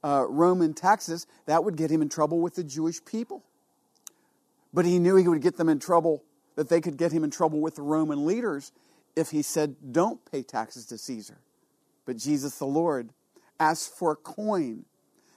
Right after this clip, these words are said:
that had Caesar's inscription on it and said, "Whose inscription is this?" And they said, "Caesar's." He said, "Render to Caesar the thing that are Caesar's, and render to God the things that are God's." They couldn't trip him up. They couldn't find any blemishes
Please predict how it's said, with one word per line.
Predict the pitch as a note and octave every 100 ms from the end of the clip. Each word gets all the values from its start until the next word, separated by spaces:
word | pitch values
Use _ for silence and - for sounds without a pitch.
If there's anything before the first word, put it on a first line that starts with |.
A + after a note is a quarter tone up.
| -
that | D3
had | D3+ D#3+ C#3+
Caesar's | F#3+ F3 E3+ E3
inscription | D#3+ - G3+ - D3+
on | B2 A#2+
it | - _ _ _ _ _ _ _ _ _ _ _ -
and | D3
said, | G3 E3+ - _
"Whose | - C#4 C#4+ A3+ - -
inscription | G#3+ C4+ G#3 A#3
is | A#3 B3+
this?" | F#3 B2 D3
And |
they | D3+
said, | D3+ F#3
"Caesar's." | A#3 A#3 F#3 D3+
He | E3+
said, | F3+ D#3 _ _ _ -
"Render | D#3+ G#3+ G#3
to | F3 E3
Caesar | - G#3+ F3+ D3+ B2
the | C#3+
thing | C#3 E3 D3+
that | C3+
are |
Caesar's, | C3 E3 D3 A2+ E2+ - _ _ _ _ _ _ _ _ _ _ _
and | G#2+ A2+
render | C#3 A#2+
to | G#2+
God | G#2 B2+ A#2+
the | G#2
things | - C3 A#2 G2+ F#2
that | F#2+
are | E2
God's." | A#2 G2+ F#2 - - - _ _ _
They | E3+
couldn't | - E3 D3+
trip | - D#3+ D#3
him |
up. | E3+ F3+
They | D3+
couldn't | A3 G#3+ G#3
find | G#3+ G#3
any | G#3+ F#3+
blemishes | F3+ G3+ D4 - B2 A2+